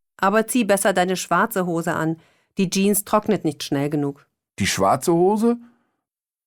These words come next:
Speaker 2: Ich weiß nicht, wo sie ist.
Speaker 1: Kein Wunder. In deinem Schrank ist das totale Chaos.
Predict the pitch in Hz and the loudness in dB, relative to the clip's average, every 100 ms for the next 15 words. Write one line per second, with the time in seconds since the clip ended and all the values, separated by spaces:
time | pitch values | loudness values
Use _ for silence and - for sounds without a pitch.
0 | - 131 139 185 208 - 160 160 156 180 | -4 2 4 4 0 -2 0 0 2 0
1 | 247 - - _ - 190 175 185 226 160 | 0 -4 -14 _ 0 2 4 4 2 0
2 | 151 - _ _ - 196 175 180 175 - | -4 -12 _ _ -2 2 2 2 0 -2
3 | 170 185 247 - 185 196 - 190 202 180 | -2 0 0 -4 -6 -6 -6 -6 -2 -2
4 | 180 - 190 220 156 - | -2 -2 0 0 -2 -8